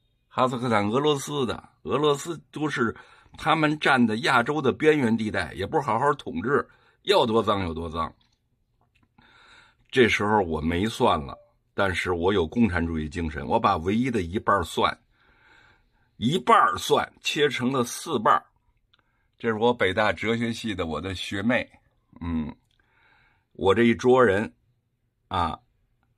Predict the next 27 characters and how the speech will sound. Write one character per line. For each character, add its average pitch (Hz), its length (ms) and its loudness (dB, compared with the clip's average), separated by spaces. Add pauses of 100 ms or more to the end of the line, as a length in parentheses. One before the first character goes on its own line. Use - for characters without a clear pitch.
这 95 140 0
在 90 160 2
丝 - 180 -4
绸 107 160 -2
之 107 120 -2
路 95 180 2
上， 76 80 -6
我 107 120 2
把 120 140 2
这 92 100 0
一 95 300 -2
半 139 340 4
蒜 107 320 -2 (1700)
切 151 220 0
成 139 220 -2
四 131 280 -2
份 113 140 2
儿， - 160 0
这 117 160 -2
是 104 100 -6
我 85 380 -6
这， 90 200 -8 (180)
我 87 160 -6
泡 117 340 4
了 90 140 -2
那 87 180 -4
个 80 260 -6